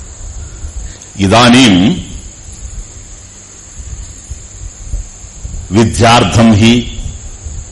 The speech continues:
ఫలం. ఆ, ఇప్పుడు విద్యా ప్రయోజనం వస్తూ ఉంది, ఎందుకంటే కర్మకాండ అయిపోయింది.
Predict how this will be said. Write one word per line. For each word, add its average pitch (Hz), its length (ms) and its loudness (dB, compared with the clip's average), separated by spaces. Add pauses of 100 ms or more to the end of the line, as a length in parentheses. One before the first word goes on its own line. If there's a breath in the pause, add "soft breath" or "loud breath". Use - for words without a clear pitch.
(540)
ఫలం. 120 260 0 (1900)
ఆ, 85 180 -6 (1120)
ఇప్పుడు 110 240 0
విద్యా 104 340 2
ప్రయోజనం 123 520 4
వస్తూ 113 260 2
ఉంది, 101 260 2 (580)
ఎందుకంటే 117 280 2
కర్మకాండ 123 480 2
అయిపోయింది. 120 640 2